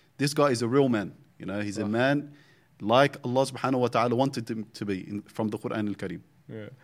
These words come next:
Speaker 2: I remember Hopeless, he said once in a talk, he said, "You only be a man on the person you know that can't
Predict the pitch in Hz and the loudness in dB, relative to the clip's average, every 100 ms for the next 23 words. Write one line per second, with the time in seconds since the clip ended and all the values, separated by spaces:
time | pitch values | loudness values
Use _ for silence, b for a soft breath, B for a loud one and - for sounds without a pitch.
0 | b 117 127 123 127 123 113 113 120 113 | b -4 -2 -2 -2 -6 -8 -8 -8 -4
1 | 120 117 117 107 120 113 113 - 113 104 | -6 -4 -8 -6 -8 -8 -10 -10 -12 -8
2 | 117 139 151 156 135 135 135 123 123 143 | -2 2 4 4 2 2 2 2 4 4
3 | 143 135 123 113 - 139 139 127 120 135 | 4 0 -4 -6 -2 -4 -2 -4 0 2
4 | 135 123 - - 139 | 2 0 -2 2 4